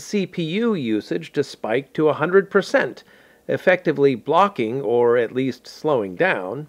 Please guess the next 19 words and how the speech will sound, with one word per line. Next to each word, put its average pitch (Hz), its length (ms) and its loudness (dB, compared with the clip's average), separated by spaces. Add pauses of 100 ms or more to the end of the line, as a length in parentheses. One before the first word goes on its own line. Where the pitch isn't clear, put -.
the 143 140 -6
entire 135 500 0
system. - 500 -6 (1400)
From 208 240 6
Threat 285 380 4
Post, - 580 -10 (1120)
a 170 120 8
week 254 280 6
after 180 360 4
Adobe 165 480 6
fixed - 400 0
a 123 140 0
critical 151 480 0
zero-day 127 600 4
vulnerability 120 920 2
in 117 220 -4
its 110 260 -4
Acrobat 113 720 -2
Reader, 170 520 -2